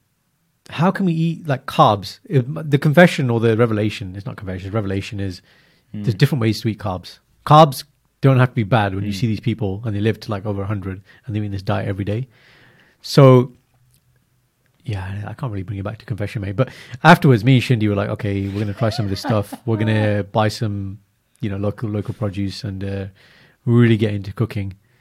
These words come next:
Speaker 1: a bit more." I mean, Shindy already does it, but I was like, I will, I will be more than just the sous chef, the chopper.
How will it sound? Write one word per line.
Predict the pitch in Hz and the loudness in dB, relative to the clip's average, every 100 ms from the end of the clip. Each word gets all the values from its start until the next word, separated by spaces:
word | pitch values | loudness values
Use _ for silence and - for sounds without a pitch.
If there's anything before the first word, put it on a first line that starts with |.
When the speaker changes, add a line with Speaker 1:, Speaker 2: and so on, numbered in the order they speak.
| _ _ - | _ _ -10
Speaker 1:
a | |
bit | 101 | -8
more." | 98 | -4
I | 107 | -2
mean, | |
Shindy | 127 123 104 | 0 0 0
already | 95 | -2
does | 92 95 | -4 -6
it, | 95 92 | -8 -8
but | 104 | -8
I | 98 | -4
was | 104 98 | -4 -4
like, | 95 | -4
I | 101 | -2
will, | 101 98 92 - | -4 -6 -8 0
I | 131 170 | 6 8
will | 180 | 8
be | 156 | 6
more | 139 139 143 | 6 6 6
than | 120 | 4
just | 113 | 0
the | - | -2
sous | - 107 | -2 -2
chef, | 104 95 | -2 -8
the | - | -6
chopper. | 110 - 98 | -6 -4 -10